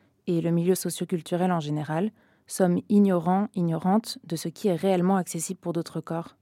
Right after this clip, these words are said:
Pourtant, la norme de corps et de capacité pour laquelle est construite la société ne correspond même pas à la majorité de la population. Du coup, les aménagements dits spécifiques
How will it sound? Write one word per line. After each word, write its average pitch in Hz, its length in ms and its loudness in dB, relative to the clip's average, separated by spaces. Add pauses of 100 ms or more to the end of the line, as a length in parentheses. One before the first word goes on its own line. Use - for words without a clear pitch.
(1040)
Pourtant, 190 460 0 (300)
la 170 200 2
norme 185 240 4
de 170 80 2
corps 196 260 4
et 175 60 2
de 156 80 -4
capacité 175 600 -4
pour 170 160 -6
laquelle 160 300 -2
est 165 100 -6
construite 170 400 -6
la 165 100 -4
société 160 640 -6 (320)
ne 170 80 0
correspond 165 500 -2
même 180 260 2
pas 196 200 2
à 175 60 2
la 160 100 -2
majorité 160 540 -2
de 170 100 -8
la 165 80 -4
population. 156 640 -8 (1200)
Du 165 120 -6
coup, 214 280 0 (100)
les 175 260 0
aménagements 180 560 2
dits 160 340 -4
spécifiques - 800 -4